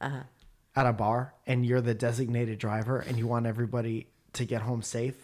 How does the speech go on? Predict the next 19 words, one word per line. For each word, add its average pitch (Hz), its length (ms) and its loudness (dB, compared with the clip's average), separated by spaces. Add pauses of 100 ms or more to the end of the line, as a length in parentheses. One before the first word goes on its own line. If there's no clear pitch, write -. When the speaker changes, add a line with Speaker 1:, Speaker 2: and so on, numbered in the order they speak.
Speaker 2:
but 127 160 0
your 127 100 -2
friends 123 360 -2
were 127 80 -2
in 123 80 0
the 120 80 0
bar 117 240 0
talking 117 300 -2
to 110 120 0
a 110 60 -2
girl 117 340 2
and 127 160 -2
they're 123 80 2
like, 117 160 0
"Can 151 140 -2
we 175 100 4
bring 180 360 4
Jessica 160 440 2
home?" 185 320 4